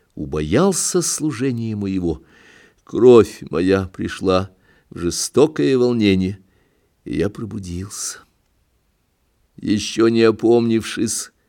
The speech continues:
схватил я себя за палец — но тернового кольца на нём не было. О, если бы оно пребывало хотя на мизинце царей! Властитель мира,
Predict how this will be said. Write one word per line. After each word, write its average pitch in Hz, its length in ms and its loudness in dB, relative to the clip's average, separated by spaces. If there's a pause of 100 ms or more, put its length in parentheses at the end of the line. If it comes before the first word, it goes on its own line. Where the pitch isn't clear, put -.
(300)
схватил 117 640 0
я 156 140 4
себя 131 300 -4
за 113 160 -4
палец — 107 580 -6 (440)
но 92 160 -2
тернового 101 760 0
кольца 98 480 -4
на 104 80 -2
нём 95 280 -4
не 85 320 -2
было. 82 340 -6 (800)
О, 165 160 0
если 123 680 4
бы 98 140 -2
оно 101 200 0
пребывало 101 920 2
хотя 113 520 -4
на 92 200 -4
мизинце 87 1040 -6
царей! - 640 -12 (1400)
Властитель 147 960 -4
мира, 117 640 -6